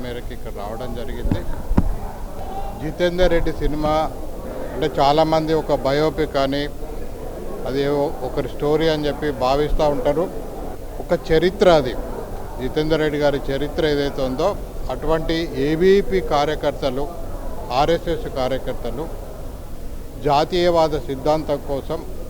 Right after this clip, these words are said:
అనేక మంది బలైనటువంటి పరిస్థితి, నక్సలైట్ల యొక్క రక్తపాతానికి, రక్తదాహానికి బలైనటువంటి చరిత్ర ఉన్నటువంటి ఎంతోమంది అమరుల, అమరవీరులు ఉన్నారు మనకు. వాళ్ళ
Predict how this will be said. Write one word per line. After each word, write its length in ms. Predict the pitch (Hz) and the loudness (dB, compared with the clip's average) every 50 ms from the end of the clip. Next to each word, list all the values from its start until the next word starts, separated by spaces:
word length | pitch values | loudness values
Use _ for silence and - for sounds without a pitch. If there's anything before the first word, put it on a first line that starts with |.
| - - - - 113 | -10 -10 -10 -8 -4
అనేక 340 | 127 160 185 208 196 185 185 160 147 | 0 0 2 2 2 0 0 -2 -2
మంది 260 | 139 139 135 143 160 175 - - - - - - - - - - - - - - 117 127 | -2 -4 -4 -4 -4 -4 -4 -6 -8 -8 -8 -8 -8 -6 -6 -8 -8 -8 -8 -6 -4 -2
బలైనటువంటి 720 | 131 135 151 160 160 160 160 151 131 147 147 135 - - - 123 | 0 0 2 2 2 2 0 -2 -2 -2 -4 -2 -4 -4 -4 -4
పరిస్థితి, 400 | 123 113 127 - - 143 131 143 135 123 131 | -4 -4 -4 -6 -6 -6 -4 -4 -2 -2 -2
నక్సలైట్ల 640 | 127 - - 165 156 151 151 151 151 139 - 151 156 151 151 143 - - - - - - 131 | -4 -4 -4 -2 -2 0 0 0 0 0 0 0 0 0 -2 -2 -6 -6 -8 -8 -6 -6 -6
యొక్క 220 | 135 131 - 170 160 156 151 139 135 | -6 -4 0 2 2 2 2 2 0
రక్తపాతానికి, 960 | 131 - - - 170 - - 160 156 151 - - 143 143 143 143 - 165 147 135 | -2 -2 0 0 0 0 2 2 2 2 2 2 2 2 0 0 -2 -2 -2 -2
రక్తదాహానికి 840 | 131 127 - - 170 160 139 139 143 143 139 156 160 160 156 147 139 139 | -2 -2 -2 -2 -2 -2 0 0 0 2 2 2 0 0 -2 -2 -2 -2
బలైనటువంటి 640 | 135 135 139 139 135 135 127 - 131 131 120 135 135 127 - - | -2 0 0 0 -2 -2 -4 -4 -4 -4 -4 -4 -6 -6 -4 -2
చరిత్ర 360 | 147 143 147 143 - 165 156 151 151 147 | -2 -2 -2 -2 -2 -2 -2 -2 0 -2
ఉన్నటువంటి 580 | 143 143 139 131 127 131 135 127 127 - 143 143 143 135 - - - - - - - - - - - 131 | -2 -2 -2 -2 -2 -2 -4 -4 -2 -4 -4 -4 -4 -4 -4 -4 -4 -4 -6 -6 -6 -6 -8 -6 -4 -4
ఎంతోమంది 680 | 151 165 - 196 196 208 202 196 185 170 - - 175 190 185 - - - 131 | -4 0 2 4 6 6 6 4 4 2 2 2 2 0 0 -2 -2 -2 -2
అమరుల, 340 | 143 156 160 165 160 156 156 160 170 - - - 131 | 0 0 0 2 2 2 2 2 2 0 -2 -4 -2
అమరవీరులు 720 | 135 156 160 160 160 156 156 156 156 151 151 151 165 190 196 - - - - - - - - - | 0 2 4 4 4 2 2 2 0 0 0 -2 -2 -2 -2 -2 -4 -4 -4 -4 -6 -6 -4 -2
ఉన్నారు 300 | 139 147 147 156 151 151 143 143 | 0 2 2 2 2 0 0 -2
మనకు. 280 | 139 139 127 120 180 190 - - - - 127 - | -2 -2 -2 -4 -4 -4 -6 -6 -6 -4 -4 -4
వాళ్ళ 140 | 131 123 131 | -2 -2 -4